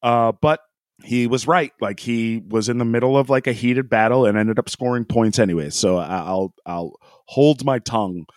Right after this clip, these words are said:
uh, with, with the Lance Stroll reprimand, because usually when he says that kind of stuff, he ends up finishing, like, sixteenth, and it's like, "Buddy, maybe if you had listened, you would have been a little bit higher." But,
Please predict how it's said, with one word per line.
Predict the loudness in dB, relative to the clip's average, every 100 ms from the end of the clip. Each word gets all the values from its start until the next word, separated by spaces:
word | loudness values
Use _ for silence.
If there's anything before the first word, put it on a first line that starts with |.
| _ _
uh, | -6 -4 -2 -4 -8 -14 _
with, | -2 -2 -2 -4
with | -2 0
the | 0
Lance | 0 -2 -2 -4
Stroll | 2 4 4
reprimand, | 2 2 0 -2 -2 -6 -8 -14 _ _ _ _
because | -6 0 2 2 0 -4 -8 _ _ -20 -20 -20 _
usually | 0 2 4 4
when | 4
he | 0
says | 0 2 4
that | 2 2
kind | -2
of | 0
stuff, | 2 2 0
he | 0
ends | 0 0
up | -4
finishing, | -2 -2 -2 -2
like, | -4 -4
sixteenth, | -4 -4 -6 -8 -8
and | -8
it's | -6
like, | -6 -6 _
"Buddy, | -2 -2 -4 -12 _ _ -20 -20 _
maybe | -2 0
if | 2
you | 4
had | 4
listened, | 4 2 2 0 0
you | 0
would | 0
have |
been | 0
a | 0
little | 0
bit | 0
higher." | 0 2 2 0 -2 -8 -4
But, | -2 -2 -6 -14